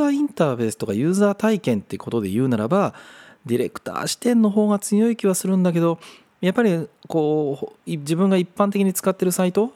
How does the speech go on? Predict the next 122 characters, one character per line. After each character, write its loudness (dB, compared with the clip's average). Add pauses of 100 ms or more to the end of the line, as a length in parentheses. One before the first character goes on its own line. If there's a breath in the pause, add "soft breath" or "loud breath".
自 -2
分 -2
の -2
本 -4
当 0
に -6
プ -4
ラ 2
イ 0
ベ 2
ー -2
ト 0
で 0
使 -6
っ -2
て -8
る -2
サ -2
イ -4
ト -4
で 0
も、 0
「な -2
ん 0
で -2
こ 0
こ 2
に 4
ボ 2
タ 2
ン 2
が 2
あ 2
る 0
ん 2
だ 2
ろ 0
う -6
か、 -6
こ -2
の 0
ボ 0
タ 2
ン 0
の 0
大 -2
き -10
さ 0
で 0
い 0
い 2
ん 4
だ 2
ろ 0
う -2
か」 -12
と -14
か、 -6
「右 0
に 2
左 0
あ 2
る、 -8
右 -4
に 0
あ 0
る、 0
左 -2
に -2
あ -2
る」 -6
と -8
か -12
っ -16
て -12
い -6
う -6
の -6
は、 -4
や -4
っ -8
ぱ 0
な 2
ん 2
か 2
ち -4
ょ -2
っ 0
と 0
ず -2
つ 0
気 -2
に 4
は 0
し -8
て -6
い -6
ま -4
す -4
よ -12
ね。 -6 (920 soft breath)
で、 2
こ 4
れ 2
は 4
も 4
う 0
多 0
分 0
職 0
業 4
病 2
と 0
い 4
う 2
か、 -6
や -4
っ -6
ぱ 2
り 0
こ 0
う、 -20